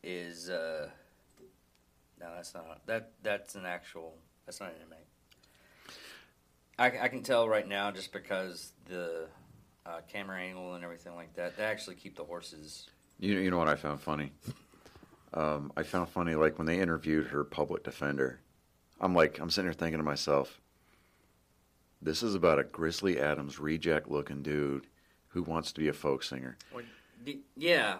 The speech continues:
Speaker 2: He
Speaker 1: that
Speaker 2: was
Speaker 1: was really
Speaker 2: singing in the car about plea deals, and I'm like, "What is this guy's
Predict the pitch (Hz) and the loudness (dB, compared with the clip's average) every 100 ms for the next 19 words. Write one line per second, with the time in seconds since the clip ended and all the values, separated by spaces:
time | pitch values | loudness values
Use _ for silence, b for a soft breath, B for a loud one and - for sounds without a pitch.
0 | - 156 147 - - 139 160 131 110 104 | 8 10 12 10 10 10 10 10 8 6
1 | 113 101 - - - 139 127 85 67 58 | 6 6 4 -4 0 4 8 10 8 4
2 | - _ _ _ 85 82 69 - - 123 | -6 _ _ _ 6 8 8 6 4 6
3 | 98 80 64 62 - 80 92 85 80 - | 8 8 6 4 0 0 2 4 2 0
4 | - - - 90 92 151 104 - 87 76 | -14 -20 -18 -6 -2 2 0 0 -2 -2
5 | - 62 64 62 - | -4 -4 -4 -6 -12